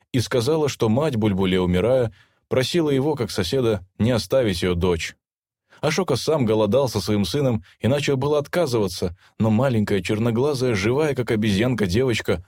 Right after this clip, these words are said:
очень понравилась Крихне, и он упросил отца оставить её. Подрастая, Бульбуле становилась хорошей хозяйкой.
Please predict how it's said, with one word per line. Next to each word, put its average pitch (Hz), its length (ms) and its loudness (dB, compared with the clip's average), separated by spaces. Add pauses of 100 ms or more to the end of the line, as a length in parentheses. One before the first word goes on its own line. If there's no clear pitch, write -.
(120)
очень 139 340 0
понравилась 117 560 0
Крихне, 113 520 -2 (500)
и 139 60 0
он 156 140 0
упросил 117 440 0
отца 123 280 -2
оставить 107 480 -2
её. 85 220 -2 (760)
Подрастая, 147 600 2
Бульбуле 123 460 2
становилась 117 480 0
хорошей 104 420 -2
хозяйкой. 98 580 -4